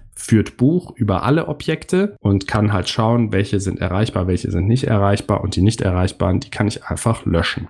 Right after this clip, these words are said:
Das ist die Sweep-Phase. Die dritte Phase ist das sogenannte Compact.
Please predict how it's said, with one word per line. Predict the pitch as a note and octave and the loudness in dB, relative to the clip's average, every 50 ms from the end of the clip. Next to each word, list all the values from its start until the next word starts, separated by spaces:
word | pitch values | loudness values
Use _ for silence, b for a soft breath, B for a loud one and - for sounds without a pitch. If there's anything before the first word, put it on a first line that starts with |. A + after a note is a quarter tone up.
| _ _ _ | _ _ _
Das | - - B2+ C3 - | 0 0 0 0 0
ist | - A#2 - - - | -4 -6 -8 -4 -4
die | A#2 | -4
Sweep-Phase. | G#2+ - - - - F#2+ F#2 - - - - - F2 F2 F2 - - F2 - - - _ - | -4 -4 -4 0 0 0 0 0 -4 -4 -2 -2 0 0 -2 -2 -2 -4 -6 -6 -8 _ -2
Die | F#2+ - | 0 2
dritte | - A#2+ F3 - F3+ C3 | 2 2 2 2 0 -4
Phase | - - G2 E2 D#2 E2+ F#2 G2+ B2+ C#3+ D3+ D3 | -4 -6 -6 -4 -2 -2 -2 2 2 2 2 0
ist | D3 - - - - | -2 -6 -10 -8 -6
das | - - | -6 -4
sogenannte | - - F2 F2+ F2+ F2 G2 F#2+ F#2 | -4 -2 -2 0 0 0 0 0 -2
Compact. | - - - F#2 F2 E2+ - - - - - - - - - - | -4 0 0 0 0 2 0 -2 -2 -2 -4 -6 -8 -8 -8 -8